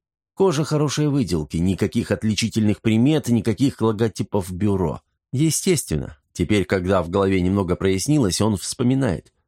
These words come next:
В последний раз он использовал этот чемоданчик в Джопе, ходил с ним на работу и обратно. Положить внутрь было нечего, но чемоданчик остался единственной приметой респектабельности –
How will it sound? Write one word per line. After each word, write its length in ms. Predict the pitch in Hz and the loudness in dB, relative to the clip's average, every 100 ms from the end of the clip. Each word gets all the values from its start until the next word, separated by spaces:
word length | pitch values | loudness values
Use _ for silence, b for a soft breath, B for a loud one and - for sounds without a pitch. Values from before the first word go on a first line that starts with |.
| _ | _
В 40 | - | -6
последний 360 | 151 196 180 | -2 -2 0
раз 240 | 185 196 170 | 0 0 0
он 140 | 165 | 0
использовал 640 | 151 - 170 156 147 143 143 | 0 0 0 2 2 0 0
этот 300 | 139 120 113 | 0 -2 -4
чемоданчик 800 | - 123 123 123 131 113 113 - | -4 0 0 2 0 0 -4 -6
в 160 | 101 104 | -4 -4
Джопе, 600 | 95 120 175 - 80 - | -2 0 0 0 -4 -2
ходил 360 | 82 85 123 | -4 0 0
с 120 | 95 | 0
ним 180 | 117 113 | 0 2
на 80 | 113 | 2
работу 340 | 113 113 110 | 0 0 0
и 80 | 113 | 2
обратно. 540 | 110 117 120 87 - - _ _ _ _ - | 0 0 -2 -4 -10 -14 _ _ _ _ -6
Положить 420 | 78 85 82 85 | -2 -2 -2 -2
внутрь 380 | 85 117 - 82 | 0 0 0 -2
было 220 | 92 95 | 0 0
нечего, 420 | 92 147 - 90 | 2 0 0 0
но 180 | 85 92 | 0 0
чемоданчик 600 | - 95 98 131 131 120 | 0 -2 0 0 0 0
остался 640 | 120 - 139 131 139 120 b b - | -2 0 -2 0 0 0 b b -2
единственной 800 | 107 135 127 143 - 127 127 123 | 0 0 2 0 0 0 0 2
приметой 460 | 131 135 123 123 | 2 2 2 2
респектабельности – 1120 | 117 117 127 - 190 101 80 76 - 92 80 | 0 -2 -6 -4 -4 -2 -2 -2 -2 -2 -2